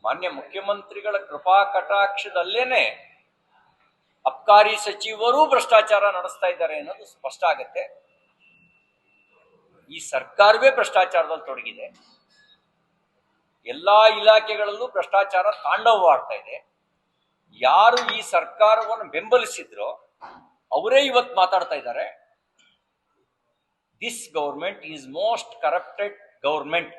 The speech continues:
ಅಂತ ಅವರೇ ಮಾತಾಡ್ತಾ ಇದ್ದಾರೆ. ಆ ತರದ ಒಂದು ವಾತಾವರಣ ಇವತ್ತು ನಿರ್ಮಾಣ ಆಗಿದೆ. ಅರವತ್ತು ಪರ್ಸೆಂಟ್ ಆರೋಪ ಯಾರು ಮಾಡಿದ್ರು? ಗುತ್ತಿಗೆದಾರರೇ ಮಾಡಿದ್ರು ಅರವತ್ತು ಪರ್ಸೆಂಟ್ ಆರೋಪನ. ಇವತ್ತಿದು ಭ್ರಷ್ಟಾಚಾರದ ಚರಮ ಸೀಮೆಗೆ ತಲುಪಿದೆ.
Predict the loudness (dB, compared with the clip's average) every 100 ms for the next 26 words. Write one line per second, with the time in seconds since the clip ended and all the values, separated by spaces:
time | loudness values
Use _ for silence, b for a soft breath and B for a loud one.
0 | -14 -12 -10 -8 -6 -2 0 0 -2 -8
1 | -10 -20 -20 _ _ _ _ _ _ -4
2 | -2 -2 -4 -6 -8 -12 -12 -10 -8 -4
3 | -4 -4 -8 -10 -20 _ _ -20 _ -18
4 | -6 -6 -6 -10 -16 -18 _ b b _
5 | _ -2 2 2 0 -6 -6 -4 -2 -2
6 | 0 0 0 0 -8 -10 -16 -16 -4 -2
7 | 0 -2 -6 -8 -10 -10 -12 -16 -20 -12
8 | -10 -10 -14 -20 -20 _ _ _ _ _
9 | _ _ _ _ _ _ _ _ _ _
10 | _ _ -20 -18 -20 -16 -14 -4 -2 0
11 | -2 -4 -8 -8 -4 -2 -2 -6 -10 -18
12 | -18 -18 -14 -12 -12 -14 -20 _ _ _